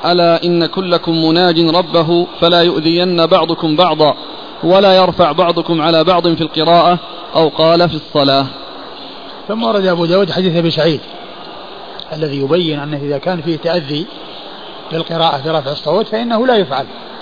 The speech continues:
Speaker 2: وإنما تحصل القراءة ورفع الصوت فيما إذا كان لا يتأذى بجهره أحد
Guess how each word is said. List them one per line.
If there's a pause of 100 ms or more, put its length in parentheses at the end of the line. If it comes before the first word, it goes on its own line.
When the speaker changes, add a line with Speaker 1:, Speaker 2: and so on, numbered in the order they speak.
(480)
Speaker 2:
وإنما (760)
تحصل
القراءة
ورفع
الصوت
فيما
إذا
كان (680)
لا
يتأذى
بجهره
أحد